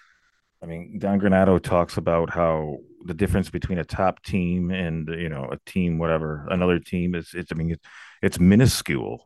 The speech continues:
And we, we've seen that this year. I mean, we've seen teams we expected to be maybe fighting for a spot jump up, like, like the Red Wings, and we've seen, you know,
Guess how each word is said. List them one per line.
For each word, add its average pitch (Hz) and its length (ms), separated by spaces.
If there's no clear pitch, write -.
And 85 240
we, 95 240
we've 95 160
seen 123 260
that 90 220
this - 240
year. 69 160
I 62 40
mean, 78 180
we've 85 140
seen 98 480
teams 107 280
we 98 100
expected 95 480
to 87 60
be 90 380
maybe 92 240
fighting 98 360
for 92 200
a 87 60
spot 92 440
jump 90 300
up, 90 220
like, 90 180
like 82 180
the 73 80
Red 85 240
Wings, 90 560
and 80 140
we've 82 100
seen, - 260
you 98 120
know, 69 180